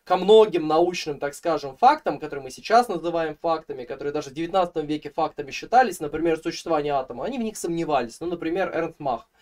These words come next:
который махизм в итоге организовал. Ну или, например, э, Анри Пуанкаре, известный математик, который, собственно, сформулировал концепцию концептуа-,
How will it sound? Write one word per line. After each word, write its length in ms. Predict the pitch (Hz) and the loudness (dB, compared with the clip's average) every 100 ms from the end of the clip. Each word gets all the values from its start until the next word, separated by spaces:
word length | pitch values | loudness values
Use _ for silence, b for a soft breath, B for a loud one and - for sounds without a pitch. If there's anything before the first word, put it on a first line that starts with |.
| b b b - | b b b -8
который 240 | 131 131 | -6 -2
махизм 400 | 135 139 143 127 | -4 -4 -8 -12
в 60 | 120 | -8
итоге 280 | 127 120 117 | -8 -6 -8
организовал. 680 | 113 117 120 127 113 101 B B B B | -8 -10 -8 -6 -6 -8 B B B B
Ну 180 | 196 294 | 2 6
или, 120 | 247 | 8
например, 640 | 220 208 202 175 214 233 208 | 6 4 0 2 6 6 4
э, 1160 | 196 180 165 160 156 147 139 135 131 135 131 127 | 4 4 4 4 2 2 0 -2 -6 -4 -2 0
Анри 200 | 151 185 | 0 0
Пуанкаре, 640 | 185 175 160 156 147 131 | 2 2 2 0 0 -2
известный 340 | 123 143 143 135 | -2 -4 -4 -12
математик, 600 | 127 170 254 277 170 - | -6 2 2 2 -6 -4
который, 400 | 143 165 175 156 | -6 -4 -4 -4
собственно, 400 | 190 190 170 151 | -6 -6 -8 -6
сформулировал 640 | - 147 147 190 180 151 | -6 -4 -2 0 0 -2
концепцию 720 | 147 139 175 175 - 147 143 | -4 -6 -8 -6 -4 -2 -2
концептуа-, 800 | 147 143 147 - 147 139 131 - | -6 -12 -12 -6 -4 -4 -6 -12